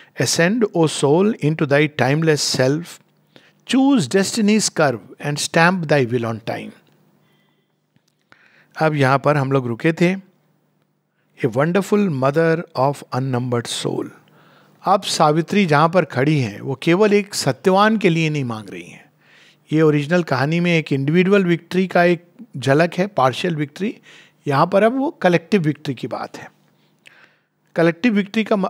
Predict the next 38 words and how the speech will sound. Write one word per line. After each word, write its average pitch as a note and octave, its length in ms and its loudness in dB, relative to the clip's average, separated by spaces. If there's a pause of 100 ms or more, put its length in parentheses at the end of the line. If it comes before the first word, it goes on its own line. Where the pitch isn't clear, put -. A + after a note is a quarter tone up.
अर्थ F3 240 0
ये G3 80 0
नहीं G3+ 200 0
कि G3+ 140 -2
सारे E3 440 2
मनुष्य F3+ 440 0
रूपांतरित C3+ 600 -2
हो B2+ 40 -8
जाएंगे। - 480 -16
कलेक्टिव F#3+ 400 0
विक्ट्री G3 360 -2
का F#3 160 2
अर्थ D#3 180 2
है F3+ 100 2
कि A3 140 -2
धरती C#3+ 480 -2
के - 160 0
ऊपर F3 300 0
एक G3 220 -2
certain F#3+ 560 0
number G3 260 2
of A#3 140 2
souls F3 560 -2 (600)
रिलीज A3+ 380 2
हो A3 80 2
जाएंगी F#3+ 400 2
completely E3 580 -2
डिवाइन D3+ 340 0
लाइफ C#3+ 220 0
जीने B2 340 -10
के - 140 -14
लिए। A#2+ 220 -16
तो F#3 460 -4
एक F3 240 -2
नई F3+ 200 4
प्रजाति C#3+ 560 2
का D#3+ 240 -4
प्रकटन, C#3 500 0